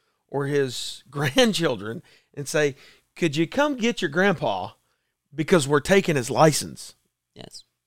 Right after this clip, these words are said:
Speaker 1: Say maybe there's some that want to take his license.
Speaker 2: There's a twenty-fifth Amendment available.
Speaker 1: Ding, ding, ding. That's your second ding of the day.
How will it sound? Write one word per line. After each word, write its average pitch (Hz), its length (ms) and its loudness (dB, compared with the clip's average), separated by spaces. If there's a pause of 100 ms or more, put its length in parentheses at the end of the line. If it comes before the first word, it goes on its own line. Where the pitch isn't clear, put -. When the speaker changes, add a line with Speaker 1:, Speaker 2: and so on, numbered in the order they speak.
(3250)
Speaker 1:
Say 147 580 -2 (140)
maybe 139 300 -6
there's 117 240 -4
some 110 220 -6
that 107 120 -8
want 101 180 -10
to - 80 -20
take 107 220 -12
his 98 140 -14
license. - 580 -12 (360)
Speaker 2:
There's 147 240 -18
a 135 60 -18
twenty-fifth 139 420 -16
Amendment 131 380 -14
available. 135 240 -18
Speaker 1:
Ding, 208 200 2
ding, 208 200 2
ding. 214 480 0
That's - 320 -6
your 110 100 -4
second 101 480 -2
ding 95 240 -6
of 90 100 -12
the 92 80 -14
day. 95 340 -10